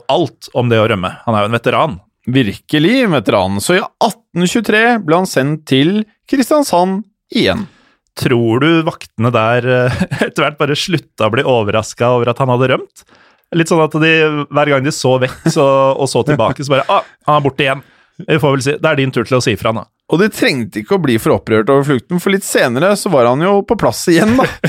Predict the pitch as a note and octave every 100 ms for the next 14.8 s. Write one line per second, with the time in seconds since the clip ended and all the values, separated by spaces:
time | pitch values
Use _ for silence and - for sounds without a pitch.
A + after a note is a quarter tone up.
0 | - - - - F#3 F3+ G#3 A3+ A3 -
1 | C#3 D3+ G3+ B3 - - - D#3+ G3 -
2 | D#3+ - B3+ F#3+ F#3 D3 D#3 - B2+ C#3
3 | F3 C3 B2 E3 F#3 - - - C#4+ B2
4 | G2+ C3+ - - G#3+ - A2+ G2+ B2 C3+
5 | - - _ A#3+ D3+ F#2+ F2+ - _ -
6 | C4+ - G#3+ G#3 C#3 D3 C#3 F3 A2+ F#2+
7 | G#2+ B2 D3 D3+ C3 A2+ D3 E3+ C#3 C3+
8 | B2 A2+ B2+ B2+ A2 A#2 A#2+ A#2+ C3+ -
9 | D3 - - C3+ C3+ A#2 A#2+ G#2 C3 -
10 | - - C#3+ E3+ D#3+ G3 C3+ F#3 B2+ G#2+
11 | - D3 F3+ - - - - F#3+ G#3 D#3
12 | F3 D3 - - D3 D3 D3+ D3+ D3+ E3
13 | E3 A#2 G2+ C#3 A#2+ A#2 C3 E3 A#2+ -
14 | - - A#2+ - C#3 D3 B2+ F#3+